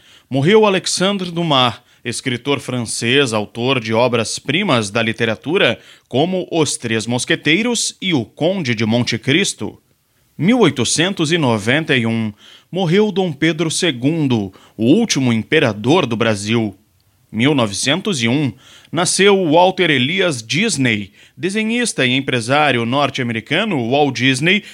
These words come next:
é cofundador da Walt Disney Company.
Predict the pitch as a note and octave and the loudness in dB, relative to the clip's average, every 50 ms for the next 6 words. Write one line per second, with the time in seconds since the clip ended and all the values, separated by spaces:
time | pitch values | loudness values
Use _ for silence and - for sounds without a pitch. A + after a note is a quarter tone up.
0 | - - - A#2 A#2 A2+ - - - - E3+ G3 F#3+ - G#3+ A3 A#3 A#3+ F3 C3+ | -18 -8 -4 -2 -2 -2 -4 -6 -4 0 0 0 0 -2 -4 -2 0 0 0 0
1 | D3+ F3+ E3 C3+ A#2 A#2 A2+ A2+ A2+ A#2+ D3 F3 F3+ E3+ C#3 A2+ C3+ D#3+ D#3+ C3+ | 0 0 0 0 0 0 0 2 2 4 4 4 4 2 0 -2 -2 -4 -2 -2
2 | B2+ A#2 G#2+ - - D#3 F3 E3 B2 A#2+ G#2+ G#2 F#2 F#2 - | -2 -2 -2 -2 -2 -2 -2 -2 -2 -4 -4 -4 -6 -12 -16